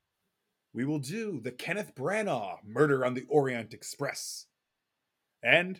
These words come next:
the third movie, Regina King's Oscar snub, One Night in Miami. Hamilton, Murder on the Orient Express, and One Night in Miami, Trash, Star, Destroy.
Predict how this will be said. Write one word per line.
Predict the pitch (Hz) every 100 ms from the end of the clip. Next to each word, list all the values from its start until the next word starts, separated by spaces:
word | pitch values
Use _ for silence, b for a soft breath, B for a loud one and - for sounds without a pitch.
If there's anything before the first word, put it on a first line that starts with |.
| _ -
the |
third | 135 170 160
movie, | 175 170 139 135 _
Regina | 120 123 135 160
King's | 156 180 180 165 165 143 - _ _ _ _ _ -
Oscar | 160 170 151
snub, | - 143 117 110 - _ _ _ _
One | 110 127
Night | 120 120
in | 110
Miami. | 113 110 104 90 87 _ _ _ _ _ _ _ _ _ _ _ _ _ _ _ _
Hamilton, | 165 202 147 120 98 - -
Murder | 127 196 190 117
on | 110
the | 113
Orient | - 151 156 147 -
Express, | - - 139 143 - -
and | 98 92 98
One | 131 123
Night | 110 107 101
in | - 147
Miami, | 123 104 98 98 95 - _
Trash, | - - 117 117 117 - - _
Star, | - - - 92 85 78 - _ _ _ _ _
Destroy. | 90 85 - 95 87 78 76